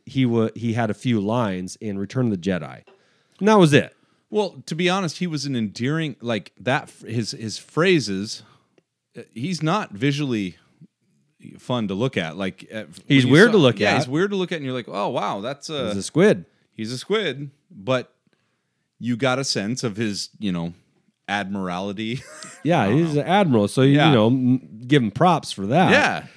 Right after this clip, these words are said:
Speaker 2: I mean, he had to work his way up the
Speaker 1: The rebellion.
Speaker 2: up the friggin' food chain.
Speaker 1: And, and, you know, in expand-,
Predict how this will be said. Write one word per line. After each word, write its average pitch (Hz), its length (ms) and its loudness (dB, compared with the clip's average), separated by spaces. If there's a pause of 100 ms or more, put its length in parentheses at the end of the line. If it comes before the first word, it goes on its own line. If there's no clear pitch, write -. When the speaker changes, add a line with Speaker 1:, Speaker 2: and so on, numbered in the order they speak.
Speaker 2:
I - 60 -6
mean, 143 140 4
he 165 80 8
had 196 80 6
to 143 80 6
work 143 200 6
his 143 140 -2
way 139 280 8
up 151 140 4
the 110 240 4 (160)
Speaker 1:
The 120 160 -2
rebellion. 135 920 4
Speaker 2:
up 127 140 4
the 123 200 8
friggin' 131 440 0
food 147 240 2
chain. 151 720 2 (140)
Speaker 1:
And, 135 320 2 (260)
and, 175 240 6
you 185 60 6
know, 180 180 6
in 160 480 2
expand-, 165 480 0